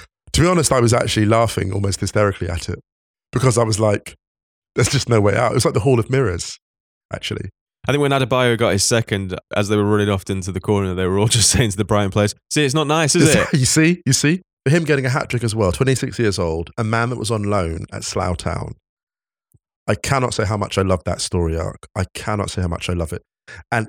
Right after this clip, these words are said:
Speaker 1: you know, Rob Edwards, we've talked before on this
Speaker 2: Oh.
Speaker 1: podcast about Luton not getting the results they deserve, which sounds a bit patronising 'cause he might say,
Speaker 2: Oh,
Speaker 1: "Well, actually, it's a
Speaker 2: yeah.
Speaker 1: results-based game, and so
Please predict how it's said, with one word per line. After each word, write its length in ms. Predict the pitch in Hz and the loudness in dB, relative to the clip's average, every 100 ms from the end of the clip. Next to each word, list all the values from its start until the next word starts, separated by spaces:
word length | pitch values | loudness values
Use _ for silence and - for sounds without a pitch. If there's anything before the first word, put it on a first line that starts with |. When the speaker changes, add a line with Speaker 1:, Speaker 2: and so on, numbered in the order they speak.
| - | 0
Speaker 1:
you 80 | |
know, 80 | 117 | 0
Rob 220 | 101 135 | 2 2
Edwards, 440 | 143 98 104 98 - - | 0 0 -2 -2 -8 -6
we've 100 | 101 | -4
talked 220 | - 131 | 0 0
before 340 | 107 - 104 | -2 -4 -2
on 100 | 101 | -2
this 140 | 92 - | -4 -2
Speaker 2:
Oh. 60 | 90 | -2
Speaker 1:
podcast 340 | 82 82 80 | 0 0 -2
about 280 | - 85 80 - _ _ _ _ _ | -4 -6 -6 -10 _ _ _ _ _
Luton 380 | 107 127 - 110 | 0 0 0 -4
not 100 | 104 | -2
getting 220 | 104 - | -4 -2
the 60 | 98 | -2
results 280 | 90 95 82 | 0 0 0
they 120 | 92 | -4
deserve, 340 | 90 90 104 | -2 0 0
which 160 | - - | -2 -2
sounds 220 | 143 135 | 0 2
a 40 | |
bit 120 | 127 - | 0 0
patronising 520 | 110 - 92 90 92 | -2 -2 -2 -2 -2
'cause 140 | 95 | -2
he 120 | - | 0
might 200 | 113 92 | 0 0
say, 120 | 90 98 | 2 0
Speaker 2:
Oh, 100 | 101 | 0
Speaker 1:
"Well, 100 | 92 | -2
actually, 300 | - - 90 | -4 -6 -4
it's 100 | 85 | 0
a 40 | |
Speaker 2:
yeah. 40 | |
Speaker 1:
results-based 560 | 101 110 104 - 92 - | 0 2 0 0 -4 -2
game, 240 | 90 87 | 0 0
and 100 | 90 | -2
so 280 | 82 80 82 | -4 -2 -2